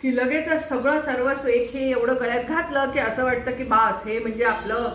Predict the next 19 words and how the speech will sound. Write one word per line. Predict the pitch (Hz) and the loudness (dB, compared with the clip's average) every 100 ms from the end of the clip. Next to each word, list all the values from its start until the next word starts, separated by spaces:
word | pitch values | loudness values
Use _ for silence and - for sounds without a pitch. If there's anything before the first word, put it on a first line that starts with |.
| - - - - - | -8 -16 -16 -18 -6
सगळं, | 185 226 269 - - - - - - | 0 4 4 2 -8 -16 -20 -18 -2
श्वासच | 247 185 202 494 508 - | 4 4 6 2 2 -2
तो | 311 | 0
आपला | 202 175 180 | 0 -2 -4
जणू | 214 220 247 | -2 2 2
काही. | 247 175 180 - - - - - - - - - - | 2 -2 -6 -10 -16 -18 -20 -20 -20 -20 -20 -16 -2
श्वास | 262 269 381 349 | 4 4 4 2
नव्हे, | 330 330 330 | 0 2 0
तो | 349 - | -4 2
फास | 285 370 - | 2 2 -2
समजता | 311 285 294 277 | 0 0 0 0
तुम्ही. | 262 202 160 - - - - - - - - - - - - - - - - - - - - - - | 0 -2 -6 -12 -20 -20 -20 -20 -20 -20 -20 -20 -20 -20 -20 -20 -20 -20 -20 -20 -20 -20 -20 -20 -6
अजिबात | 208 226 311 466 480 427 | -4 0 2 2 2 0
असं | 392 | 0
गळ्याशी | 311 285 - 403 | 2 2 2 0
अडकून | 349 - 392 | 0 -2 -2
घ्यायचं | 403 320 370 | 0 0 -2
नाही | 466 403 | -4 -4
इतकं. | 262 - 240 220 214 214 - | -6 -2 2 2 2 -2 -6